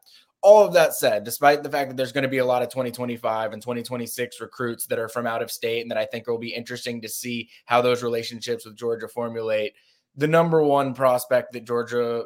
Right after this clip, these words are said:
fans will be looking at coming out of this weekend is Southern Cal quarterback commit Julian Lewis. He is an in-state guy from Carrollton, Georgia,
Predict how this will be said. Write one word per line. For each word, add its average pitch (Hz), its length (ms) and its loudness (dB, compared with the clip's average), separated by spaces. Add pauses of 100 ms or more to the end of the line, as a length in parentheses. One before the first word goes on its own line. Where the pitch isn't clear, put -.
(160)
fans 123 560 2
will 123 160 -2
be 120 160 -6
looking 120 400 -4
at 117 380 -6
coming 120 260 -6
out 117 140 -4
of 113 100 -6
this 113 220 -10
weekend 113 480 -8 (260)
is - 160 -8
Southern 120 320 0
Cal 113 260 -4
quarterback 110 600 -4
commit 110 360 -6
Julian 110 400 -10
Lewis. 110 360 -6
He 113 180 -8
is 117 140 -4
an 113 100 -6
in-state 113 420 -6
guy 110 280 -2
from 107 260 -10
Carrollton, 110 560 -6
Georgia, 110 560 -4